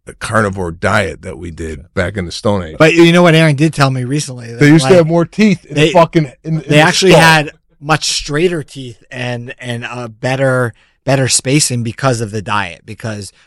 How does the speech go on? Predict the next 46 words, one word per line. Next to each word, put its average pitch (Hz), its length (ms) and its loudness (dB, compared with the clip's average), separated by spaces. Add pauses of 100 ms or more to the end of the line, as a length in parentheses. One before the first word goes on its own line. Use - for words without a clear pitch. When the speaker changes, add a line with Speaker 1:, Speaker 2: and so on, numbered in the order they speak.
Speaker 2:
right, 104 300 -4
the, 123 140 -8
the 117 160 -8
backs 127 460 0
are 120 240 -10
more 113 600 -6 (280)
grinding, 143 480 0
the 113 80 -8
fronts 120 420 -4
are, 104 360 -14 (140)
are, 95 300 -8
you 120 140 -8
know, 92 120 -10
the, 85 240 -20 (220)
the 95 100 -20
incisors 98 560 -10
are 95 80 -12
more 92 240 -12
for 85 380 -14 (1160)
pulling 104 260 -2
the 95 60 -2
meat. 113 280 4 (840)
I 101 60 -6
don't 95 120 -2
know 82 100 -12
why 71 120 -14
she - 160 -2
told 76 160 -6
me 76 60 -20 (420)
that. - 480 0 (180)
<laughs> - 140 -2 (720)
I 165 120 4
remember 147 300 4
she 123 140 0
just 110 140 -6
said 113 160 -8
that. 98 200 -14 (640)
Did 135 100 -10
we 160 80 0
really 165 240 0
have 165 120 2
more 131 220 -6
teeth 147 300 -2
back 139 200 -6
then? 147 260 -2
Speaker 1:
Yeah. 147 240 4